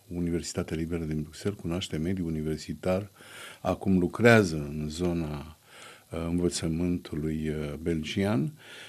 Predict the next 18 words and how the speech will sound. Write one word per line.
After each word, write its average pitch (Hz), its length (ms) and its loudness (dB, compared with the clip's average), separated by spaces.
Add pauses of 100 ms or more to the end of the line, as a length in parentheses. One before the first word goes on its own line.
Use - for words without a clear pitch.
și - 220 -2
vreau 113 220 2
să 151 140 -2
vă 123 120 2
spun 123 340 0
că 117 140 -8
am 104 140 0
avut 101 240 -2
contact 95 560 -2
cu - 160 -4
organizații 82 720 0
românești 82 720 0
de 71 80 -2
acolo, 76 460 -6
cu 85 100 -6
organizații 87 640 -2
care, 85 420 -2 (500)
uh, 90 420 2